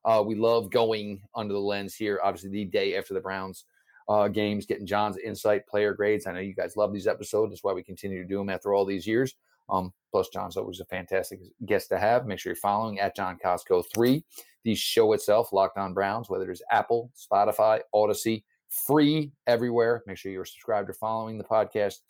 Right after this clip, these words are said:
Make sure you're leaving those five-star ratings and written reviews, of course. Uh, we'll be back tomorrow. We'll flow through the week. We're gonna go six per week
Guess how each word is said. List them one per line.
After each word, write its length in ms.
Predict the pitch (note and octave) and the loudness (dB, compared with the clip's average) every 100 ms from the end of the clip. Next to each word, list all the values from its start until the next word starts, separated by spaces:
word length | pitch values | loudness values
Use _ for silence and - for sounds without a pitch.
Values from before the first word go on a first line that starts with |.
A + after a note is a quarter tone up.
| _ - _ | _ -20 _
Make 120 | G#2+ | -12
sure 140 | - G#2+ | -6 -4
you're 100 | G2 | -4
leaving 180 | F2+ | -8
those 160 | F2+ E2 | -10 -6
five-star 440 | G2+ G2+ F#2+ G2 | 0 0 0 -4
ratings 380 | F#2 G#2 G#2 G2 - | 0 0 0 -6 -8
and 220 | G2+ F2+ | -8 -4
written 220 | G#2 - | -4 -2
reviews, 580 | F#2 F#2 G2 A2 A2 G2+ | -2 0 0 -2 -2 -6
of 380 | - G2+ G#2 G2+ | -2 2 2 0
course. 720 | - - - B2 A#2 F#2+ - - _ - - - | -10 -6 2 4 4 2 -6 -12 _ -20 -20 -4
Uh, 180 | G#2+ G#2+ | 2 2
we'll 180 | G#2 G#2+ | 2 -2
be 80 | G2+ | 0
back 240 | F#2+ F2 | 0 0
tomorrow. 500 | - F#2 A#2 A#2+ A#2+ | -4 -4 0 0 0
We'll 100 | A2+ | -4
flow 320 | F#2 - A2 A2 | -8 -2 0 0
through 160 | G#2 | -4
the 80 | G2 | -4
week. 280 | G2+ A#2 A2 | -2 -4 -4
We're 100 | A2 | -4
gonna 160 | A2+ | -4
go 120 | G#2+ G2+ | -2 -4
six 360 | - B2+ - | -2 -4 -4
per 220 | - A2+ | -6 -4
week 360 | G#2 A2 B2 - | 0 0 0 -2